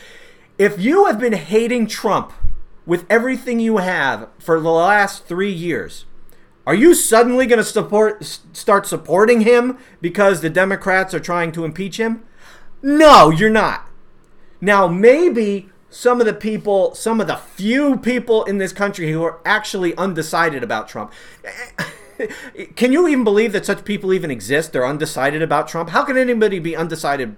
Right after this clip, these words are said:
about Trump? But whatever. What about these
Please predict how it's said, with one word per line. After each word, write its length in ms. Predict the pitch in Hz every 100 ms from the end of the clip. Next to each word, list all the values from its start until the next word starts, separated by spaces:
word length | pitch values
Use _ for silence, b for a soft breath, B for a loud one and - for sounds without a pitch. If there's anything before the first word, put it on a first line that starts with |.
| -
about 260 | 127 113 -
Trump? 300 | 127 87 - - - - - _ - - - -
But 120 | -
whatever. 460 | 151 165 101 107 - b b b b b b b _ _ _ _ _ _ _
What 140 | 262 302
about 500 | 302 294 - - -
these 280 | 240 226